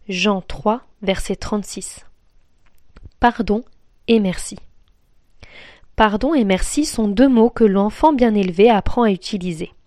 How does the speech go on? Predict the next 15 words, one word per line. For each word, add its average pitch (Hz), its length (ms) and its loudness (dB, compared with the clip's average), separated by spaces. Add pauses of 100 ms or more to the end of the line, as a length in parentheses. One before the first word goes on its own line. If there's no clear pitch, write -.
(500)
Ils 185 100 -6
doivent 202 200 4
également 202 400 2
sortir - 340 -2
spontanément 220 680 -2
du 190 140 -8
cœur 208 360 0 (440)
de 220 80 2
celui 294 320 4
qui 370 140 0
reconnaît 254 420 4
ses 202 280 -2
erreurs 214 260 2
avec 185 300 -2
lucidité 233 680 -4